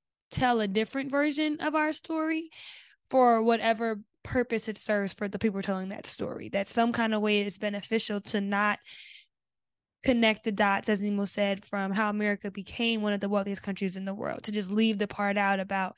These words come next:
everything that we've done for this country. Um, and so we're gonna spend some time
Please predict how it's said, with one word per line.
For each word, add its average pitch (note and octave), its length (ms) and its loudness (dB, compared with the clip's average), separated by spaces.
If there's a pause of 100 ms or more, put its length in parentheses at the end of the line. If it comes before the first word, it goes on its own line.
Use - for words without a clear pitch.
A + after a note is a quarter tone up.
(260)
everything G#3 360 2
that F#3+ 160 0
we've G3 320 0 (180)
done G3 260 2
for G3 140 -8
this F#3 200 -6
country. A3 500 -6 (680)
Um, G#3 500 4 (1000)
and C4 140 4
so B3 240 6
we're A#3+ 480 4
gonna F4 240 0
spend C#4 240 -4
some C#4 160 -4
time A#3+ 560 -2